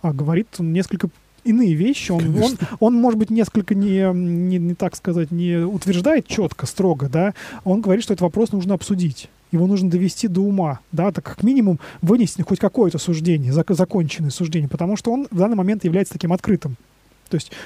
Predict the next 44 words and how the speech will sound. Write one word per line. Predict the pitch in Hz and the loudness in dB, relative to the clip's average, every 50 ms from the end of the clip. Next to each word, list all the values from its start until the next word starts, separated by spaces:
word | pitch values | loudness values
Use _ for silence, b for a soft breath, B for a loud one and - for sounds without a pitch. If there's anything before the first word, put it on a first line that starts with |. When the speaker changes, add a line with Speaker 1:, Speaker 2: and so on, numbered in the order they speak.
| B B | B B
Speaker 1:
хочешь — | B - 269 285 - 220 156 165 | B 0 0 2 2 0 0 2
верь | 185 208 190 156 | 2 2 2 2
так, | - - 170 165 156 - | 2 0 0 0 0 -2
хочешь — | - - 202 208 - 202 151 - - | -2 -2 -2 0 0 -4 -6 -6 -4
там | - 170 156 | -4 -4 -2
поддерживай | - 185 165 156 175 202 196 175 175 170 160 160 160 | 0 0 0 2 2 2 2 2 0 0 0 2 0
ими, | 160 156 151 | 0 0 -2
хочешь — | 147 - 196 196 190 - - | -2 -2 -4 -4 -4 -4 -4
не | 175 | -4
поддерживай | 165 - 170 156 143 170 175 170 160 151 165 156 151 | -2 0 -2 -2 0 0 0 0 0 -2 -2 -2 -2
ими. | 151 135 123 - B B B B - | -2 -2 -4 -6 B B B B -6
То | 180 | -6
есть | 147 - - - | -6 -4 -2 0
это | 185 240 - 220 185 175 | 0 0 2 2 2 2
ос-, | 170 - - | 0 0 -2
остаётся | 226 180 - - 196 190 233 277 - - - | -6 -6 -2 0 0 0 0 0 -2 -4 -4
на | 185 170 165 | -2 0 0
выбор, | 160 196 214 185 165 151 | 0 0 0 -2 -2 -2
ну, | 156 190 220 | -2 -4 -6
такого | - 151 - - 175 180 170 156 147 | -6 -8 -6 -4 -4 -2 -2 -2 -2
вот, | 151 151 139 - | -2 -4 -2 -2
э, | 165 156 160 156 156 156 143 B B B B B B | -2 0 0 0 0 -2 -4 B B B B B B
с | - - | -8 -2
точки | - 202 - - | 0 0 2 2
зрения | 185 180 202 180 165 | 2 2 4 2 2
догматики, | 151 175 170 196 247 339 359 - - 208 | 2 2 0 2 0 0 -2 -2 -4 -6
это | 202 - - | -4 -4 -6
остаётся, | - - 160 165 214 226 - 208 185 185 - | -6 -2 -2 -2 -2 -2 -4 -6 -6 -6 -4
вопро-, | 226 175 156 - 220 277 | -4 -4 -4 -4 -4 -6
этот | 196 - - | -6 -2 -2
вопрос | 175 147 156 190 220 - | -4 -2 -2 -2 -2 -2
остаётся | 165 - - 160 160 180 190 - - 170 | -4 -4 -2 -2 -2 -2 -2 -4 -2 0
нерешённым, | 170 185 214 226 - - 175 147 143 135 127 131 139 _ - | 0 2 2 0 -2 -2 -6 -4 -4 -6 -8 -10 -10 _ -6
открытым. | 214 - - - 175 151 139 - 147 127 - B B B B B B B B B B B B B | -6 -6 -4 -4 -4 -4 -4 -6 -10 -12 -12 B B B B B B B B B B B B B
Э, | - 160 | -4 -2
в | 147 147 139 143 147 185 | -2 -2 -2 0 2 2
этом | 233 - 254 240 | 2 2 2 2
есть | 240 269 - - | 2 2 0 -2
что-то | - - 254 247 - 180 | -4 -2 -2 0 2 2
Speaker 2:
Что | |
может | 175 220 220 226 196 | 4 4 4 4 4
быть | 330 330 | 2 2
и | 190 | 2
Speaker 1:
положительное. | 196 185 | 2 2